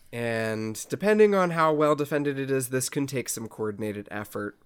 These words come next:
from the players. But taking out a base is the number one way to, uh, ensure that the Woodland Alliance has to spend a turn or two recovering.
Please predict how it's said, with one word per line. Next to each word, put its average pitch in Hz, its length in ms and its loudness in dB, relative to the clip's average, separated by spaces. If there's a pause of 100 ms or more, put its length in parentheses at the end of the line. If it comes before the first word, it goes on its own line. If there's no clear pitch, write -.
(120)
from 104 220 -10
the 101 60 -10
players. 120 680 -4 (480)
But 110 400 -2
taking 190 320 0
out 180 120 2
a 160 60 0
base 135 260 2
is 123 120 -4
the 120 160 0
number 120 500 0
one 110 380 -2
way 104 320 -2 (160)
to, 101 520 -4 (220)
uh, 101 260 -6
ensure 135 680 4
that 107 120 -2
the 117 60 -2
Woodland 107 240 0
Alliance 101 260 -2
has 117 340 -4
to 117 100 -6
spend 104 320 -2
a 101 40 -6
turn 104 280 -4
or 101 60 -4
two 101 220 -6
recovering. 98 720 -8